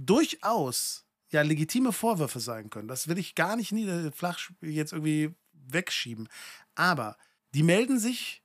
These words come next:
bei der Presse. Die Presse veröffentlicht das. Es gab nie eine Anzeige, es gab keine rechtlichen Schritte oder sonst was. Auch jetzt nicht wird dann irgendwie zur Polizei gegangen damit,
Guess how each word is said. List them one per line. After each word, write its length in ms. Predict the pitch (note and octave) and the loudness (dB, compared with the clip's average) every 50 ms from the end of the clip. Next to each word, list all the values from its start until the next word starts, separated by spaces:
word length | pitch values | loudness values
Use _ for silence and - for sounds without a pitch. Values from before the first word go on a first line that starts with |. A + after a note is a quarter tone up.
| _ _ _ _ _ - | _ _ _ _ _ -2
bei 120 | - D#3 | 0 2
der 80 | D#3 D#3+ | 2 2
Presse. 480 | D#3 - C#3+ B2+ A#2 - - - - - _ _ - | 0 0 -2 -2 -2 -4 -6 -8 -12 -20 _ _ -4
Die 80 | D#3 | -4
Presse 400 | C3+ - - F#3 A3+ A3+ - B3 | -2 2 4 4 4 4 2 2
veröffentlicht 800 | - - F3+ D3+ - G3+ B3 B3 - A3 E3+ - C#3 B2 - - | 0 0 0 0 2 2 0 0 0 -4 -4 -4 -4 -6 -6 -8
das. 220 | - F#2+ F#2+ - - - | -12 -12 -12 -12 -8 -4
Es 120 | C3+ - | -2 2
gab 320 | - D#3+ D#3+ E3 - - | 2 2 2 2 0 -2
nie 240 | D#3 D3+ D#3 F3 F#3+ | 0 2 2 2 2
eine 200 | F#3+ F3+ E3 - | 2 2 0 0
Anzeige, 640 | C#3+ D#3+ G3+ A#3 A#3 - - A3 A3 A#3+ B3+ B3 B3+ | 0 0 0 0 -2 -2 -2 -2 -2 -2 -4 -4 -4
es 140 | G3 - | -4 -2
gab 220 | - F#3+ F3+ - - | -2 -2 -4 -4 -2
keine 400 | - F3 G3 A3 A#3 A#3+ G#3 F3 | -2 0 0 0 -2 -4 -4 -2
rechtlichen 500 | F3+ G#3 G#3 - - - F#3+ D#3+ - F3+ | -2 -4 -4 -4 -6 -6 -4 -4 -2 -2
Schritte 400 | - - - F#3+ G3 F3+ G3 F#3 | -2 -2 -2 -2 -4 -4 -4 -4
oder 220 | F3 E3 D#3+ D#3 | -2 0 0 0
sonst 280 | C#3+ D#3+ F3+ G3+ F3+ - | 0 0 0 0 -2 -4
was. 140 | A#2+ - - | -4 -4 -4
Auch 140 | C#3 C#3 - | -6 -6 -4
jetzt 540 | C#3+ C#3+ F#3 B3 C#4+ - - - - - B2 | 0 2 2 2 2 0 -2 -4 -4 -6 -6
nicht 340 | A#2 B2 C3 - - - | -6 -6 -6 -10 -10 -8
wird 200 | C3+ C#3 C#3+ - | -6 -6 -2 0
dann 160 | D3 C#3+ C#3+ E3 | 0 0 0 0
irgendwie 240 | D#3+ D#3+ D3+ D3 D3 | -4 -4 -4 -4 -4
zur 180 | - D3+ C#3 | -4 -4 -6
Polizei 460 | - D3 C3+ C3+ C3 - F#3+ A3 B3 A#3+ | -4 -6 -6 -4 -4 -2 -2 -2 -2 -4
gegangen 380 | F#3+ D3+ C3 B2 A#2 A#2+ A#2+ A#2+ | -6 -6 -6 -6 -6 -6 -8 -8
damit, 340 | A#2 A#2 C3+ G3+ - - | -8 -8 -8 -10 -12 -14